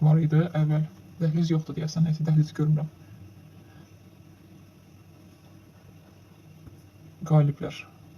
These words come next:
Lady. Yəni bunlar pul çəkənlərdir, rəy yazanlardır.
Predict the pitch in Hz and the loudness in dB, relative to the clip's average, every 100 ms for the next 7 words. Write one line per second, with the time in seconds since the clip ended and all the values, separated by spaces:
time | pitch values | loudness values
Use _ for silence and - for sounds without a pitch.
0 | 160 156 151 151 151 160 - - - - | -6 -2 -2 -2 -4 -6 -16 -20 -20 -20
1 | - - - - - - - 156 156 160 | -20 -20 -20 -20 -20 -14 -2 0 2 2
2 | 160 - - - - - 175 165 160 160 | -2 -8 -20 -12 -8 -4 -2 2 2 2
3 | 151 165 175 - - - - - 151 156 | 0 -2 -4 -12 -20 -20 -20 -8 -2 2
4 | 160 151 151 147 147 151 - | 2 2 2 0 0 -4 -8